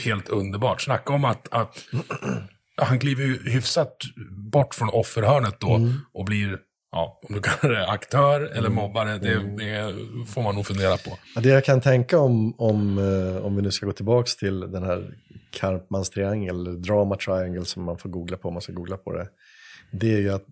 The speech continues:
Speaker 2: att, eh, Trump ställer sig väldigt mycket i, eh, tyrannhörnet.
Speaker 1: Oh ja.
Speaker 2: Och sen har vi en kille som sitter på andra sidan sjön i ett stort land som också står i tyrannhörn och, och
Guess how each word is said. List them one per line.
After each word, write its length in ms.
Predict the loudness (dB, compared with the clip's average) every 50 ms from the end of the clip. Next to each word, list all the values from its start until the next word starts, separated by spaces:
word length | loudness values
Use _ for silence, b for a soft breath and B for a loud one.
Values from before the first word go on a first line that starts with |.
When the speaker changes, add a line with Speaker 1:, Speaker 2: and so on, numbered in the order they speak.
| _ -8
Speaker 2:
att, 360 | -8 -8 -8 _ _ _ -10
eh, 400 | -8 -6 -6 -6 -6 -6 -8 -10 -14 -18 -20 _ -20 _ -4 0
Trump 400 | 2 2 2 0 -2 -4 _ -6
ställer 300 | -2 -2 0 0 0 0
sig 160 | -2 -2 -2
väldigt 200 | -4 -4 -4 -6
mycket 360 | -8 -8 -8 _ -8 -6 -4
i, 540 | -4 -4 -6 -6 -8 -6 -6 -8 -8 -8 -10
eh, 380 | -10 -10 -10 -12 -12 -14 -16 -16 -20 -20 _ _ _ -8 -6
tyrannhörnet. 600 | -4 -4 -4 -4 -4 -2 -2 -2 -4 -6 -8 -4 -2
Speaker 1:
Oh 240 | 0 0 0 0 0
ja. 180 | -2 -4 -8 -10 _ B B B B B B B -8
Speaker 2:
Och 120 | -6 -4
sen 100 | -2 0
har 120 | 0 0
vi 80 | 0 0
en 100 | -2 -2
kille 260 | -4 -4 -4 -4 -4
som 140 | -6 -6 -6
sitter 220 | -8 -8 -10 -10
på 100 | -8 -6
andra 140 | -4 -4 -4
sidan 200 | -4 -4 -4 -6
sjön 220 | -4 -4 -4 -4 -4
i 40 |
ett 60 | -6 -8
stort 240 | -8 -10 -10 -10
land 220 | -8 -8 -8 -8 -10
som 140 | -10 -10 -12
också 180 | -12 -12 -10
står 180 | -8 -6 -6 -6
i 40 | -8
tyrannhörn 600 | -8 -8 -8 -6 -6 -8 -8 -8 -8 -8 -8 -10
och, 260 | -12 -14 -16 -16 -14
och 180 | -14 -12 -12